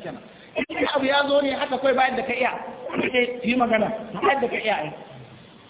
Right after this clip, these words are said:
To sai ka ɗan yi shiru haka, kawai sai ka hararo abin, sai ka tashi ka yi magana. Amma in akwai dama,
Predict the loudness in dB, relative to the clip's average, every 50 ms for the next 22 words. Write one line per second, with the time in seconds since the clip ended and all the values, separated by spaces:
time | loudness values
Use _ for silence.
0 | -18 -14 -10 -8 -6 -4 -2 -2 -2 -2 -4 -4 -4 -4 -2 0 0 0 0 -2
1 | -6 -6 -4 -2 -2 0 -2 -2 -2 0 0 2 2 4 4 2 0 0 -4 -6
2 | -8 -10 -12 -14 -16 -16 -16 -16 -16 -14 -14 -12 -12 -12 -10 -8 -8 -8 -8 -8
3 | -10 -10 -10 -10 -12 -12 -14 -14 -16 -20 -20 -20 -20 -20 -20 -20 -20 -18 -18 -12
4 | -8 -4 -2 0 0 0 -2 -4 -6 -6 -4 -4 -4 -2 0 0 0 2 2 4
5 | 4 4 4